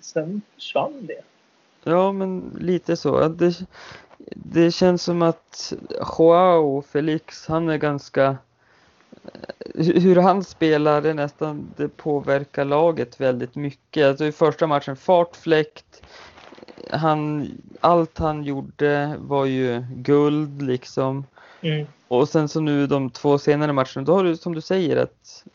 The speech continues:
Speaker 2: att du sa ju generellt för laget, och givetvis är det så, men jag tycker att på han också, det är mycket touch, det går lite långsamt, det, det är inte samma flyt. Jag
Speaker 1: Nej.
Speaker 2: vet inte, har vi, eh,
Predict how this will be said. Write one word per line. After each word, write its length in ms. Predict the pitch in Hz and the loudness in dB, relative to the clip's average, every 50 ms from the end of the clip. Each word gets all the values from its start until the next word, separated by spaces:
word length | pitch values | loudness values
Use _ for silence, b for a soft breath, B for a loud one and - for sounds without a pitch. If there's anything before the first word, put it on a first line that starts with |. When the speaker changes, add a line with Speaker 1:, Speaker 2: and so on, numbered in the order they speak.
| - - | -8 -4
Speaker 2:
att 300 | 90 127 151 147 147 139 | -4 -2 -2 -4 -4 -4
du 100 | 151 143 | -4 -2
sa 180 | - 160 143 | 0 0 0
ju 180 | 139 127 131 139 - | 0 0 -2 -4 -6
generellt 380 | - 147 143 143 143 143 143 - | -8 -6 -4 -2 -2 -2 -4 -4
för 100 | _ 165 | _ 0
laget, 300 | 175 170 151 127 123 123 | 2 2 2 2 -2 -6
och 60 | - 135 | -6 -6
givetvis 380 | 131 131 131 - - 135 135 - | -6 -6 -6 -6 -8 -8 -6 -6
är 40 | 147 | -6
det 60 | 135 | -4
så, 80 | 147 151 139 | -2 -4 -2
men 60 | 135 | -2
jag 120 | 135 139 139 | -4 -6 -6
tycker 240 | - 151 - - 147 | -8 -6 -6 -6 -6
att 100 | 147 _ _ b b b b b b _ _ | -6 _ _ b b b b b b _ _
på 80 | 156 | -4
han 260 | 151 156 151 151 151 160 | -2 -2 -2 -2 -2 -2
också, 380 | 180 190 - - - - 131 | -2 -4 -6 -8 -4 -4 -2
det 140 | 127 139 151 | 0 0 -2
är 40 | 156 | -2
mycket 380 | 156 151 147 - - 156 156 | -2 -6 -6 -6 -8 -8 -6
touch, 480 | - - 151 147 147 - - - - - | -2 -2 0 0 -2 -4 -12 -18 -16 -8
det 100 | - 131 | -8 -8
går 180 | 139 139 147 147 | -4 -2 -2 -2
lite 200 | 147 139 - 151 | -2 -4 -4 -2
långsamt, 760 | 143 143 143 143 139 139 139 - - 147 135 135 135 135 131 _ _ | 0 2 0 0 0 -4 -8 -6 -4 -2 -2 -2 -4 -8 -12 _ _
det, 220 | - 135 131 135 135 - _ _ _ _ B B B B B B B B B B _ | -4 -4 -4 -4 -6 -10 _ _ _ _ B B B B B B B B B B _
det 240 | _ - - - 160 | _ -18 -2 2 4
är 60 | 165 | 4
inte 240 | 170 180 170 - 165 | 4 4 0 -4 -4
samma 260 | - - 170 165 160 | -2 -2 0 0 0
flyt. 800 | 151 - - 190 196 214 190 131 104 - _ _ _ - - - _ _ _ _ b b b b b b b | -2 -4 -4 -4 -4 -4 -4 -6 -10 -12 _ _ _ -20 -20 -20 _ _ _ _ b b b b b b b
Jag 100 | - 175 165 | 4 4 6
Speaker 1:
Nej. 80 | 165 | 6
Speaker 2:
vet 80 | 156 160 | 4 2
inte, 420 | 175 160 - - 156 151 143 - - | -4 -8 -2 0 0 2 2 0 -4
har 160 | - 147 156 165 | -4 -4 -2 0
vi, 100 | 160 165 160 - - 98 | 0 0 -2 -4 -4 -4
eh, 340 | 87 71 90 92 78 110 | -4 -4 -4 -6 -6 -8